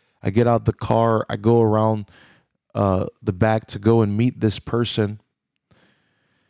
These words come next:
And I go and meet the person. And when I go and meet the person, God speaks to me and says, "He's drunk." So I just walked up to the person and said,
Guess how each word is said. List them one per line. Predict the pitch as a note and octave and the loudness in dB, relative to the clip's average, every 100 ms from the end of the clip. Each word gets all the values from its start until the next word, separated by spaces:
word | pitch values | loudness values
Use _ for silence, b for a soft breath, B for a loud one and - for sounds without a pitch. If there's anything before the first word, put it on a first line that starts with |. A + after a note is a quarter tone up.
| _ _ _ _ _ _ - | _ _ _ _ _ _ 0
And | A#2+ A2+ G#2+ G#2 F2 B - | 2 2 2 -2 -4 B -4
I | G#2+ | 0
go | B2 A#2+ | 2 2
and | A2 | 0
meet | C3 C3+ | -2 -2
the | A#2 | -4
person. | - A#2 G#2+ A#2 A2+ - | 0 -2 0 -4 -4 0
And | A2+ G#2+ - _ _ - | 0 0 -6 _ _ -4
when | A2+ A2 | -2 0
I | G#2+ | -2
go | G2+ A#2+ C3 | 0 2 2
and | - A2+ | -2 -4
meet | A#2 C3 | -4 -4
the | A2 | -6
person, | - B2 B2+ - A2 G#2 | -4 0 0 0 -4 0
God | A2 A2+ - | 0 0 -2
speaks | - B2 A#2 - | -6 -6 -4 -8
to | |
me | G#2+ G#2 G2+ | -4 -2 -2
and | G2 | -4
says, | A2 G#2+ F#2+ - - _ | 0 0 0 -6 -18 _
"He's | A2+ A2+ F#2 | -4 -4 -4
drunk." | F#2 G#2+ G#2+ G2 - - _ _ _ _ _ _ _ | -4 -4 -4 -6 -16 -20 _ _ _ _ _ _ _
So | - A#2 | -4 -2
I | |
just | G#2 G2+ | -2 -2
walked | G#2 G#2+ A#2 | -2 -2 -4
up | G#2 | -4
to | A2 | -4
the | G2+ | -4
person | - G#2+ - B2 | -4 -6 -6 -6
and | G#2 | -6
said, | - G#2+ G2 | -6 -6 -6